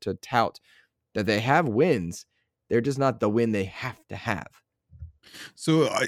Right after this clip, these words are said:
Speaker 2: you know, before we jump into Redfall, let's talk about that, because th-, this was a very telling interview in the sense that Phil came out and said, "Hey, we're in third place, and we're not
Speaker 1: Mm-hmm.
Speaker 2: gonna get to first by following in the s-, in, in the same track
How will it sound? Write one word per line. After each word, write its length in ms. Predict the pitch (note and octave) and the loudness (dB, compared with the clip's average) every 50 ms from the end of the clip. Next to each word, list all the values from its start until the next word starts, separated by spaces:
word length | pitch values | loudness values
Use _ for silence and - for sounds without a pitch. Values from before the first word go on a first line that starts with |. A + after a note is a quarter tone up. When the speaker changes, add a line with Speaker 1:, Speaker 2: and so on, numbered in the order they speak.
| - - | -4 -4
Speaker 2:
you 160 | C#3+ E3 D#3 | 0 4 6
know, 120 | C3 C#3 C3+ | 6 8 6
before 300 | A#2+ C3+ C3 - G3 F#3+ | 6 6 6 6 6 6
we 100 | G3+ E3 | 6 6
jump 220 | C#3+ E3 D3+ C3 | 6 6 6 6
into 120 | D3+ B2+ A#2 | 6 6 8
Redfall, 340 | G#2+ A2+ G#2+ G2+ - A2+ | 6 6 4 4 4 4
let's 200 | A2+ C#3 D#3 - | 4 4 2 2
talk 200 | - - E3 D#3+ - | 2 2 2 4 4
about 220 | C#3+ G#2 F#2+ F2+ - | 4 4 4 4 2
that, 220 | F#2 D2+ D#2 A2 | 0 0 0 -2
because 520 | A2 G#2 - - B2+ B2 A2+ - - - - - - A#2 - | -2 -2 0 2 2 2 2 0 -4 -10 -10 -8 -8 -6 -4
th-, 160 | - C#3 D#3+ D#3+ | -2 -2 2 2
this 320 | C3+ A#2 C3+ E3 E3 - | 4 6 6 6 6 6
was 180 | D3+ D3 C3+ B2+ | 6 6 6 6
a 60 | B2 | 6
very 260 | G#2 B2 A#2 A#2 A#2 | 6 6 6 6 6
telling 360 | G#2+ - - A#2 A2+ A2+ A2+ | 4 4 4 6 8 8 8
interview 440 | G#2+ G#2 G2+ G#2 F#2+ G2+ G2+ G2 G2+ | 8 8 8 8 8 8 8 8 8
in 160 | G#2 A2 A2 | 6 6 6
the 80 | G2+ G2 | 6 6
sense 300 | - - G2+ F#2+ F#2 - | 4 4 4 4 4 4
that 280 | - G2 F#2 F#2+ - - - - - _ _ _ _ _ _ _ _ - - | 4 4 4 4 0 -2 -8 -20 -20 _ _ _ _ _ _ _ _ -8 -6
Phil 260 | - - - D#3 E3 | -2 2 4 4 4
came 280 | D#3+ - - D3+ C#3+ C3+ | 4 4 4 6 6 6
out 100 | C3+ B2 | 6 6
and 100 | G#2 B2 | 4 4
said, 200 | - - C#3+ A#2 | 4 4 4 6
"Hey, 240 | G#2 C#3 C#3+ A#2+ - | 6 6 6 6 4
we're 260 | - G2+ G#2+ C3 E3 | 4 6 6 6 6
in 160 | F3+ D3+ G#2 | 6 6 4
third 400 | - - - C3 B2 A#2+ A#2 G#2 | 4 4 4 4 6 6 6 4
place, 500 | - - A2+ G2+ F2 D2+ - - - - - _ - | 2 2 4 4 4 2 2 -2 -6 -8 -12 _ -4
and 240 | A#2 A2+ G#2+ G#2+ A2 | 0 2 4 6 6
we're 80 | B2+ | 6
not 140 | C#3+ D#3 E3+ | 6 6 6
Speaker 1:
Mm-hmm. 80 | E3 - | 6 6
Speaker 2:
gonna 180 | - C3+ C3 | 6 6 6
get 220 | A2 F#2+ A#2+ A#2 - | 6 6 4 2 2
to 100 | - - | 2 -2
first 600 | - - - - A#2 G#2+ F#2+ - - - - F2+ | -2 0 2 4 4 6 6 4 2 0 0 2
by 300 | E2+ F#2+ F#2 F#2+ F#2 F#2 | 4 4 4 6 4 4
following 600 | F2 - - A2 G#2 G#2 A2 A2+ A2+ A2 G#2+ G#2+ G#2 | 4 4 4 4 6 6 6 6 8 8 8 8 8
in 100 | G2 F#2+ | 6 6
the 40 | |
s-, 220 | F2+ - - - - | 4 2 0 -6 -4
in, 300 | - - A2+ G2+ G2 G#2 | 0 4 4 6 6 6
in 100 | G#2+ G2+ G2 | 6 6 6
the 60 | F#2+ | 4
same 300 | - - - G#2+ G#2 G2 | 4 4 4 6 6 6
track 480 | F2+ - - G2+ G2 F#2+ F#2 F2+ - | 6 6 4 4 6 6 4 4 2